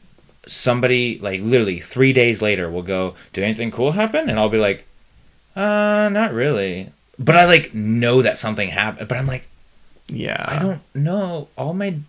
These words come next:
Speaker 1: weeks have run together, so I don't know when things happen." So, like, yeah.
Speaker 2: Yeah. No, that makes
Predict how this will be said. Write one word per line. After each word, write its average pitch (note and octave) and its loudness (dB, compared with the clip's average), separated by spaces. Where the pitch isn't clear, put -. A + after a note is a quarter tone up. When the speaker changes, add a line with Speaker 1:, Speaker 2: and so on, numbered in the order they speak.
Speaker 1:
weeks D3 -4
have B2+ -6
run C#3+ -6
together, B2 -4
so - -12
I A2+ -8
don't C3+ -8
know A#2+ -8
when A#2+ -6
things A2+ -10
happen." G#2+ -10
So, G#2 -2
like, E2+ -4
yeah. F2 -14
Speaker 2:
Yeah. - -10
No, - -10
that G2 -4
makes F2+ -8